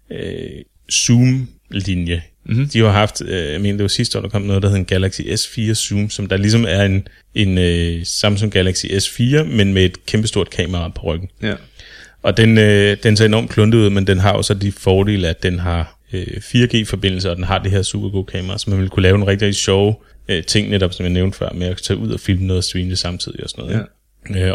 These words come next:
Speaker 1: og den hedder, øh, hvis rygtet taler sandt, så hedder den, øh, Zoom K.
Speaker 2: Okay.
Speaker 1: Jeg, jeg, øh, <laughs> jeg slår altså lige op, ikke? Bare lige
Speaker 2: Men,
Speaker 1: for
Speaker 2: jamen, det er sjovt på de der devices, fordi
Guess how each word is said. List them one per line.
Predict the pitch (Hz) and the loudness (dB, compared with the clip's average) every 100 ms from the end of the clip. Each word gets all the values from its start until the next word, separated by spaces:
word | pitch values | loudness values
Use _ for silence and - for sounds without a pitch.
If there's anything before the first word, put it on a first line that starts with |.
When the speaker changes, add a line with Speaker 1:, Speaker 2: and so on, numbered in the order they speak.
| - | 0
Speaker 1:
og | |
den | 104 110 | 0 2
hedder, | 107 98 98 85 - _ - - | 2 2 2 0 -4 _ -20 -16
øh, | - 120 _ _ - | -16 -16 _ _ -8
hvis | 107 95 | -2 0
rygtet | 95 95 110 | 2 0 -2
taler | 98 90 | -2 -2
sandt, | - 165 - | -2 -2 -2
så | 117 | 0
hedder | 110 | 2
den, | 98 95 110 - - | 0 -4 -10 -20 -8
øh, | 104 85 | -6 -4
Zoom | - 101 98 95 | -2 0 0 -2
K. | - - 101 - - _ _ - | -4 -2 0 -2 -14 _ _ -6
Speaker 2:
Okay. | 165 - 92 - _ - - _ - 117 | -4 -4 -8 -10 _ -20 -20 _ -20 -14
Speaker 1:
Jeg, | 104 92 - - | -6 -4 -4 -2
jeg, | 95 90 87 | 0 0 0
øh, | 85 87 | -4 -6
<laughs> | 87 | -8
jeg | 95 _ _ - - - - - - _ - | -10 _ _ -18 -14 -14 -16 -20 -20 _ -10
slår | - 87 | -2 0
altså | 85 90 | 0 -2
lige | 85 | -2
op, | 87 | -2
ikke? | 95 107 - | -2 -4 -4
Bare | 92 | 0
lige | 120 | 0
Speaker 2:
Men, | - | 0
Speaker 1:
for | |
Speaker 2:
jamen, | 120 104 | -2 0
det | 123 | 2
er | |
sjovt | 113 160 131 | 2 2 0
på | 123 | -2
de | 123 | 0
der | 120 | 0
devices, | 113 104 101 117 120 - | 2 2 2 0 -4 -4
fordi | 110 107 | -4 -4